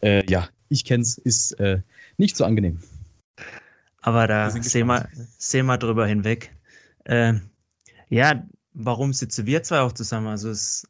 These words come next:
Speaker 2: gibt eigentlich einen ganz witzigen, ganz coolen Hintergrund, ähm, wo man sicherlich auch mittlerweile schon ein bisschen stolz drauf sein könne.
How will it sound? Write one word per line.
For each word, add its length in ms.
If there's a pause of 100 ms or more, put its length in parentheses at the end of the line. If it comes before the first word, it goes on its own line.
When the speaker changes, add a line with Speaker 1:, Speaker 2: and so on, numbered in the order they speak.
Speaker 2:
gibt 220
eigentlich 280
einen 180
ganz 340
witzigen, 460
ganz 240
coolen 300
Hintergrund, 580 (380)
ähm, 240
wo 60
man 200
sicherlich 460
auch 180
mittlerweile 460
schon 120
ein 40
bisschen 180
stolz 320
drauf 200
sein 240
könne. 340